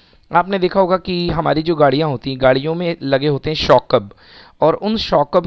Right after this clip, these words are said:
के अंदर क्या भरा होता है? ऑयल भरा होता है। तो जब कभी भी हमें जर्क लगता है गाड़ी में बैठ करके, तो वो शॉकअप अंदर की ओर दब जाते हैं और अंदर ऑयल भरा होता है। तो बच्चों, होता क्या है कि ये liquid जो होता है ना, थोड़ा सा compress हो जाता है और उसके बाद वापस ये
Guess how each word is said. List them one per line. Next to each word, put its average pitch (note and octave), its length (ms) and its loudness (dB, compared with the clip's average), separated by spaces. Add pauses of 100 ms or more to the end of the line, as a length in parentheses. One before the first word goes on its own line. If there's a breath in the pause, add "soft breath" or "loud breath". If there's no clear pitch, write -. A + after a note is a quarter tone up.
के F#3 80 -2
अंदर D3+ 280 -2
क्या D3+ 200 0
भरा C#3 180 0
होता C#3 200 -2
है? E3 80 -2
ऑयल C3 320 2
भरा A#2 160 -2
होता A2+ 240 -2
है। A2 140 -4 (320 loud breath)
तो D3+ 80 -4
जब E3 220 -2
कभी F3 200 0
भी F#3+ 120 -4
हमें F3 220 -2 (280)
जर्क E3 320 2
लगता D#3+ 240 -2
है D3+ 60 2
गाड़ी C3 240 4
में C#3 100 -4
बैठ B2+ 140 0
करके, C3+ 280 -6
तो E3+ 80 -6
वो F3 120 -2
शॉकअप F3+ 440 2
अंदर E3+ 440 2
की E3+ 120 -4
ओर C#3+ 120 2
दब A#2+ 160 0
जाते A2+ 260 0
हैं G#2+ 140 -8 (420 soft breath)
और E3 120 4
अंदर E3 300 2
ऑयल D3+ 360 2
भरा C3+ 160 -2
होता A#2+ 200 -2
है। B2 40 -4
तो B2+ 80 -6
बच्चों, D3 300 -2
होता D#3 260 0
क्या E3 160 0
है D#3+ 100 2
कि E3+ 120 -8
ये D3+ 300 -2
liquid C#3 440 -2
जो F3+ 100 2
होता E3 160 -2
है F3 60 -4
ना, F#3 160 -4
थोड़ा C#3+ 200 0
सा G#3 220 -2 (500 soft breath)
compress F3+ 420 2
हो E3+ 80 -2
जाता D3 240 0
है D#3+ 40 2
और D3+ 60 2
उसके E3 200 -4
बाद D#3 180 0
वापस C#3 480 0
ये F3+ 180 2